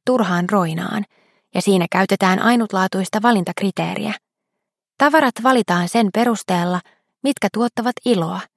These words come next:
Kun kysymme itseltämme, "Tuottaako tämä iloa?", otamme yhteyden sisimpäämme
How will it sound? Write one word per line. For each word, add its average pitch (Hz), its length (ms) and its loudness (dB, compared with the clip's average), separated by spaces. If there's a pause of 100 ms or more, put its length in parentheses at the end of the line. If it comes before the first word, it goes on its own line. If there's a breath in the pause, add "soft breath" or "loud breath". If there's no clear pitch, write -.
(1000)
Kun 214 200 4
kysymme 240 360 4
itseltämme, 180 640 0 (520)
"Tuottaako 233 500 2
tämä 247 260 2
iloa?", 180 360 0 (680)
otamme 185 320 2
yhteyden 180 520 0
sisimpäämme 175 720 0